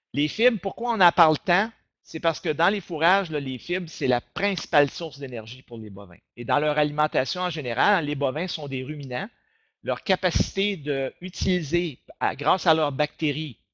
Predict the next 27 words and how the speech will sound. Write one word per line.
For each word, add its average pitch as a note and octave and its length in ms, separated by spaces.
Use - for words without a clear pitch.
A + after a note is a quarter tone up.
dans B2+ 100
le C3+ 60
rumen, B2+ 480
les C#3+ 180
fibres A2+ 580
pour C#3+ 140
produire C#3 440
de C3+ 100
l'énergie, B2 640
c'est - 220
une D3 100
caractéristique C#3 800
écologique B2 720
extraordinaire. A#2+ 760
Sans E3 380
ça, F#3+ 320
il D3 60
y C3+ 100
aurait C3 240
probablement C3+ 720
pas D#3 160
mal D#3+ 160
moins C#3 240
de A2+ 80
vie C#3 100
sur A#2+ 180
Terre. - 320